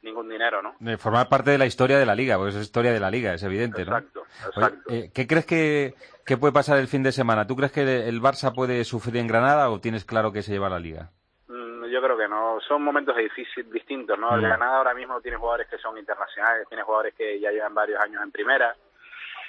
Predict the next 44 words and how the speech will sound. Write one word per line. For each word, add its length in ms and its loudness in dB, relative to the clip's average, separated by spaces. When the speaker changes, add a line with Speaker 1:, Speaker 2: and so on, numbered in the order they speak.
Speaker 1:
Y 80 2
el 80 4
Barça, 680 0
ahora 200 0
que 80 -4
se 100 -4
ha 40 0
puesto 240 -8
las 140 -2
pilas 300 -6
con 280 -16
esos 220 -14
tres 160 -4
jugadores 280 -2
que 100 -6
tiene 160 -6
arriba, 540 -2
creo 180 -2
que 80 -2
va 80 2
a 100 -6
ser 120 -8
imposible 800 0
frenarlos, 540 0
¿no? 180 -6
Pero 260 0
en 80 -4
el 80 0
fútbol 320 2
es 60 4
verdad 180 4
que 100 2
puede 140 2
ocurrir 260 0
de 120 0
todo 420 2
y, 260 -6
y 80 0
hay 140 4
opciones, 520 0
pero 380 -2
es 100 0
verdad 280 2
que 260 -4